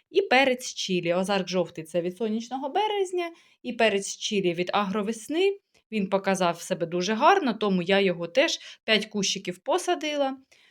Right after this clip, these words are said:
У насінні від Федорченка в мене залишилось по декілька насінин, поклали більше, ніж заявлено, тобто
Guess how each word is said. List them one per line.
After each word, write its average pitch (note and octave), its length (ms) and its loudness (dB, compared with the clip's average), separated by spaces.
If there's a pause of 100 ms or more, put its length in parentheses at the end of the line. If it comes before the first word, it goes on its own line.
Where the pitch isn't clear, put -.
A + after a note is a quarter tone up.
(340)
У B3+ 120 0
насінні D4+ 480 6
від B3 280 -2
Федорченка C4 640 4
в G#3+ 80 4
мене A#3+ 260 8
залишилось A#3+ 540 2
по B3+ 140 6
декілька A3+ 460 4
насінин, A3 640 4
поклали A#3 520 6
більше, A3 540 2
ніж G3 440 2
заявлено, A#3 720 4
тобто F#3+ 420 2